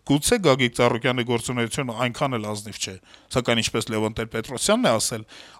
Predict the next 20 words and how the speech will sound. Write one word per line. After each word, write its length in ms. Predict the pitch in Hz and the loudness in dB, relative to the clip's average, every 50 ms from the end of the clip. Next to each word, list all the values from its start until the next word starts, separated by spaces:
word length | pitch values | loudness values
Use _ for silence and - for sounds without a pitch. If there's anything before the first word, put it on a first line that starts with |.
| - | 4
արժեքները, 640 | - 110 117 120 123 135 113 - 151 147 156 143 101 | 6 8 8 8 6 4 6 6 6 6 6 4 2
սկզբունքները 640 | - - - 113 113 117 127 117 - - 131 127 120 110 | 0 0 -2 -2 -2 -4 -8 -8 -4 -4 -2 -2 -2 -2
ու 40 | 110 - | -4 -4
քաղաքականությունը 920 | - 117 107 104 98 - 101 98 - 104 110 104 104 - 185 190 185 127 98 - - - - - - 107 | -4 -4 -4 -4 -8 -8 -12 -10 -10 -10 -10 -6 -2 0 0 2 2 0 -2 -2 -10 -20 -18 -8 0 2
միանգամայն 540 | 110 117 113 107 - 120 131 151 175 175 156 | 4 4 4 2 0 0 2 2 0 2 4
տարբեր 300 | 143 147 156 156 151 - - | 2 4 4 2 0 2 0
կատեգորիաներ 680 | 127 123 - 139 127 131 120 113 113 107 107 107 107 107 101 | 0 0 -2 -2 -2 -2 -2 -2 -2 -4 -6 -8 -10 -12 -14
են, 80 | 98 _ - - - - - - - _ _ | -16 _ -20 -20 -20 -20 -20 -20 -20 _ _
և 160 | - 127 127 127 | 2 2 4 4
ինքը 160 | 127 - 117 120 | 2 0 -2 2
բացարձակ 560 | 117 107 107 - - 101 104 - - 156 147 - - | 2 2 2 2 0 -4 -2 0 0 0 0 0 0
պրագմատիզմի 640 | - 117 117 123 123 117 113 - 110 113 117 117 110 - - | 0 0 0 0 -2 -4 -4 -4 -8 -8 -8 -8 -8 -8 -8
կողմնակիցն 640 | 104 104 104 104 104 - - - - - - - | -10 -8 -8 -12 -14 -12 -10 -8 -8 -8 -8 -10
է»։ 40 | - - - _ _ - - - - - - - - - - - - - - - - - - - - - - - - - - - - - - - - - - - - - - - - _ _ - - - - - - - _ _ _ - 165 143 139 | -16 -18 -20 _ _ -8 -6 -6 -6 -8 -8 -8 -10 -8 -8 -8 -8 -8 -8 -6 -6 -6 -6 -6 -8 -10 -8 -10 -8 -8 -6 -6 -6 -6 -6 -6 -6 -6 -4 -4 -6 -8 -10 -16 -18 _ _ -20 -20 -20 -20 -20 -20 -20 _ _ _ -4 0 4 6
Ժամանակի 420 | 165 165 175 180 190 202 190 - 254 - | 6 8 8 6 4 4 2 2 0 2
թղթակիցը 680 | 180 165 - - 160 147 147 - 226 202 - - 110 101 101 _ | 2 0 4 6 6 6 6 4 0 0 0 0 0 -2 -4 _
B 140 | - 143 147 156 156 | -2 2 4 6 6
H 80 | 165 151 147 | 6 4 6
K-ական 400 | 165 151 147 147 147 - 190 185 160 | 6 8 8 8 6 6 4 4 4
պատգամավոր 640 | 160 143 143 147 147 139 147 147 156 160 165 156 147 | 2 2 2 4 2 4 4 4 4 4 4 0 -2